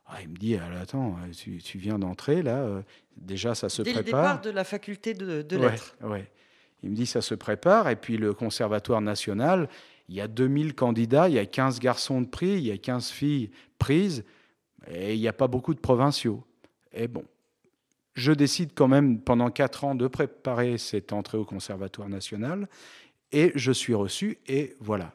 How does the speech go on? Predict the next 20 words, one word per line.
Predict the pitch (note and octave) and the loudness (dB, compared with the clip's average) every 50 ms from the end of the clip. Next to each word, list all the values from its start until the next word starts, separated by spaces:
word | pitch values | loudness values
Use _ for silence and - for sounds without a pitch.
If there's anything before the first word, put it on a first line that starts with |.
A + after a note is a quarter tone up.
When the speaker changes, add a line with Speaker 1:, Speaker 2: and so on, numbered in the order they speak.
| _ _ | _ _
Speaker 1:
Mais | - G2 A2 A2+ A#2+ C3+ C#3+ D3 C#3+ C#3+ C#3 C3+ C#3 C3+ C3 | -8 -4 -2 0 2 4 4 4 4 2 2 2 0 0 -2
c'est | - - E3 | -2 2 2
en | D3+ | 2
voyant, | D3 C#3 D3+ D3 D3+ D#3 D#3+ D#3 D3+ C#3+ C3+ - - - - - - _ _ | 4 4 4 4 4 4 2 2 2 0 -2 -4 -10 -20 -20 -20 -20 _ _
pour | - C3+ A#2+ | -4 2 4
répondre | A#2+ A#2+ - - C#3 C3 A#2+ | 4 4 4 4 4 6 6
à | A2+ | 4
votre | A2 A#2 A#2 A2+ | 4 4 0 0
question, | - - C3 - - - G#3 A3 | 0 -2 -4 -4 -2 -2 0 2
en | F#3+ | 2
voyant | D3 C3 C3 B2+ C3 C3+ | 4 4 4 4 4 4
mon | C3+ C3 A#2+ | 4 4 2
frère | - - - C#3 C3 - | 0 0 0 0 0 0
sur | - - C3 - | -2 -4 -4 -4
scène | - - C3 C#3 E3 F#3+ F3+ | -2 -2 0 2 2 0 -2
que | - - C3 | -2 0 0
le | C3 C#3+ B2+ B2+ B2 B2 A#2+ | 0 2 2 2 4 4 4
déclic | A#2 A#2+ A#2 - - B2+ C3 - | 4 2 0 0 -6 -6 -6 -6
s'est | - - A2 | -8 -10 -10
fait. | - - F2 D2+ - | -10 -10 -16 -16 -16